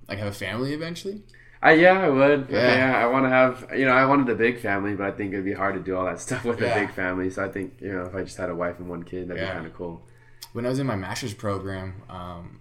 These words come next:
Speaker 1: <clears throat> one of our guest speakers was actually a scout and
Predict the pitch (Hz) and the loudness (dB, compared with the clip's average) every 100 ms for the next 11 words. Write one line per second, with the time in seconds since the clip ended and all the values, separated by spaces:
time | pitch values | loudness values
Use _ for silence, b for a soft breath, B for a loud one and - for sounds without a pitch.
0 | - 135 131 104 117 110 107 98 95 98 | -12 -8 -8 -6 -6 -4 -2 -2 -4 -6
1 | - - 113 107 95 92 98 98 90 95 | -6 -6 -6 -4 -6 -6 -10 -10 -8 -10
2 | - 98 90 - - 101 98 98 - 92 | -8 -8 -4 -4 -4 -6 -6 -8 -10 -14
3 | 87 85 | -14 -16